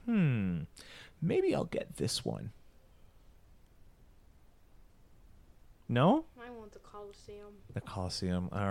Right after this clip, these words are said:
Speaker 1: right. Well, then I guess we will close out by saying, whoever's listening,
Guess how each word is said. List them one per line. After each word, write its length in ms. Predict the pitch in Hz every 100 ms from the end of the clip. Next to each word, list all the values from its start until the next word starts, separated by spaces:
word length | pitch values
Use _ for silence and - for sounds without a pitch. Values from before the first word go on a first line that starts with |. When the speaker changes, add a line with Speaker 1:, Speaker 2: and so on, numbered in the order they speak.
| 98
Speaker 1:
right. 220 | 98 92 - - - - -
Well, 120 | 127
then 100 | 131
I 40 | 135
guess 220 | 160 170
we 100 | 185
will 140 | 190
close 420 | 160 - 180 180 185 -
out 320 | 151 143 - - - -
by 120 | 127
saying, 600 | 131 - 135 127 123 127 - - - - - - - - -
whoever's 340 | 104 90 87 82
listening, 380 | 92 160 202